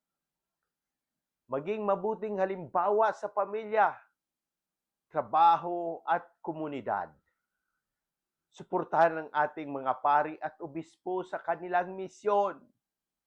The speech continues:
Ang ating mga referensya ay nagmula kay Juan sa Gawa, Evangelii Nunciandi ni San Pablo the Sixth, Catechism of the Catholic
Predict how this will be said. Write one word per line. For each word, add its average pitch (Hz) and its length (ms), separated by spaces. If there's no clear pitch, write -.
Ang 214 160
ating 220 320
mga 185 280
referensya 139 760
ay 131 80
nagmula 117 520
kay 98 200
Juan 165 480
sa 120 120
Gawa, 123 440
Evangelii 123 960
Nunciandi 143 840
ni 120 120
San 123 360
Pablo 139 480
the 139 120
Sixth, - 480
Catechism 135 720
of 123 80
the 127 80
Catholic 135 640